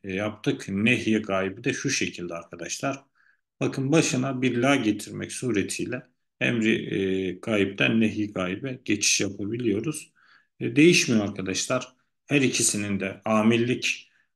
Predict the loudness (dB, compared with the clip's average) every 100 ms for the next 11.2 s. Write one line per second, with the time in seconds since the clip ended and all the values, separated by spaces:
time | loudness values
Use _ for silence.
0 | _ 2 4 4 0 -4 -4 -4 -4 -4
1 | -4 0 0 0 -4 -8 _ _ _ -12
2 | -6 -2 0 2 2 2 0 -2 -4 -4
3 | -4 -6 -4 -4 -4 -6 -8 -10 _ _
4 | _ _ -8 -6 -8 -2 2 4 4 2
5 | 0 -2 0 2 2 0 -4 -4 -6 -2
6 | 2 2 2 -4 -4 0 0 0 -2 -2
7 | -4 -4 -4 -4 -4 -4 -4 -8 -8 -10
8 | -4 -2 0 0 -2 -8 _ _ -2 2
9 | 2 0 -2 -2 4 4 4 4 2 0
10 | -6 -8 -8 -8 _ _ -4 -4 -2 -2
11 | 0 -2